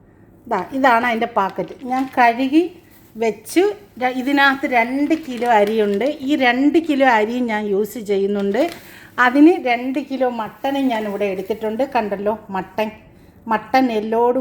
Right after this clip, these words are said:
കൂടി ഇറച്ചോട് കൂടി വെട്ടിയെടുത്തതാണ്. പിന്നെ അതിന് വേണ്ടുന്ന സാധനമാണ് ഞാൻ പറയാൻ പോണത്. ആവശ്യമില്ലാത്ത മസാലകളും ഒന്നും ഞാൻ ചേർക്കുന്നില്ല. അപ്പം നിങ്ങളൊന്ന് കണ്ടു നോക്കി എങ്ങനെയാണെന്നുള്ളത്. ദാ, ഇവിടെ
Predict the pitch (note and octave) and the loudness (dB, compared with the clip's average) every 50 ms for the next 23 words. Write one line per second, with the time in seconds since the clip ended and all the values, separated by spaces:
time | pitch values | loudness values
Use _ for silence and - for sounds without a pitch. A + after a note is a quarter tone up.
0 | G#3 A3 G#3+ G#3+ A#3 B3+ B3+ A3 G3+ G3+ G3 - A#3 A3+ A3+ A#3 A#3+ A3+ G3+ F#3+ | -2 -2 -2 -2 0 0 0 0 0 -2 -6 -6 -6 -6 -4 -4 -6 -6 -6 -8
1 | G3 G3+ A#3+ C4+ - - G#3+ G3 F#3+ - A3+ G#3+ F#3+ F#3+ F#3+ F#3+ G#3+ G#3 G3+ F#3+ | -6 -6 -8 -8 -8 -8 -8 -10 -8 -6 -6 -6 -4 -4 -4 -4 -2 -2 0 0
2 | F#3 F#3 G#3+ C#4 D#4 D#4 - - - - - - - F#4 E4+ E4 B3 A3+ A3+ B3+ | 0 0 2 0 0 0 -4 -20 -20 -20 -20 -8 2 4 4 4 4 2 -2 -2
3 | C4 D4 D#4 D#4+ D#4+ C#4 - - - B3+ A#3 A#3+ B3 C4 C4+ C4+ C#4 C#4 C#4+ C4+ | 2 4 6 6 4 4 -2 -14 -12 -6 -2 0 0 0 0 0 -2 -2 -2 -2
4 | C4+ C4+ - A#3+ G#3+ G#3+ A3 A#3+ A#3+ B3 B3+ A#3+ A#3 A#3 A3+ A3 G#3 G#3 G#3 G#3 | -4 -4 -2 -2 -2 0 -2 -2 -2 -2 -4 -2 -4 -4 -4 -4 -4 -4 -4 -2
5 | G3+ F#3+ F#3+ G3 G#3 A3 A3+ G#3+ G3 F#3+ G3 G3+ G#3 A#3 D4+ D#4+ - - - - | -2 -2 0 0 -2 -2 -2 -4 -4 -4 -4 -2 -2 -4 -4 -4 -8 -16 -20 -20
6 | - - A#3+ A#3 A#3+ A#3+ B3 B3 - C#4 A#3 G#3+ G#3+ A3 G#3+ G#3+ G#3+ G#3+ - A3+ | -18 -10 -6 -4 -2 -2 -2 -4 -2 -2 -2 -2 0 2 2 2 2 0 -2 -4
7 | G#3+ G#3+ G3+ G3 - A3+ G#3 G#3 G#3+ G#3 G3+ G3+ A#3 C4 B3 G#3+ G#3 G3+ G#3 G#3 | -2 -2 -6 -6 -4 -2 -2 0 0 0 0 0 -2 -2 -4 -4 -4 -4 -4 -4
8 | A3 A3+ B3 B3+ A3+ G#3 G#3 G#3 A3 F#3+ F#3+ F#3+ F#3 - G3+ G3 G3 F#3 F#3 G#3 | -4 -4 -4 -4 -4 -4 -4 -4 -4 -6 -6 -6 -6 -8 -6 -6 -6 -4 -2 0
9 | A3+ D4 F4 F4 - - - - _ _ - E4+ E4+ E4 B3+ A3 G3+ G3+ G3+ G3 | 0 0 -2 -2 -10 -20 -20 -20 _ _ -8 -2 -2 0 -2 0 -2 -2 -2 -2
10 | G3 F3+ F#3 A3 G#3+ - G3+ F3 E3 E3 D#3+ E3 D#3 D#3 D3 C#3+ - D#3 D3+ - | -2 -2 -2 -6 -6 -6 -4 -4 -2 -2 -4 -4 -4 -6 -6 -6 -16 -18 -18 -18
11 | _ _ B3 A#3 A3+ A3 G#3 G3+ F#3+ E3+ D#3+ E3 F#3 A3 C4+ C4+ F#3+ D3+ C#3+ C#3+ | _ _ -8 -8 -4 -2 -2 0 0 0 0 0 0 -2 -2 -2 -2 -4 -6 -8
12 | C#3 D3+ D#3 - _ _ - _ - _ _ _ - G#3 E3 D3 - - - _ | -12 -14 -16 -20 _ _ -20 _ -20 _ _ _ -6 -6 -6 -6 -10 -18 -20 _
13 | _ _ _ _ - _ _ - - - - - C#4 B3 A#3+ D4+ E4+ F#4 | _ _ _ _ -20 _ _ -20 -20 -20 -12 -8 -8 -2 0 2 4 4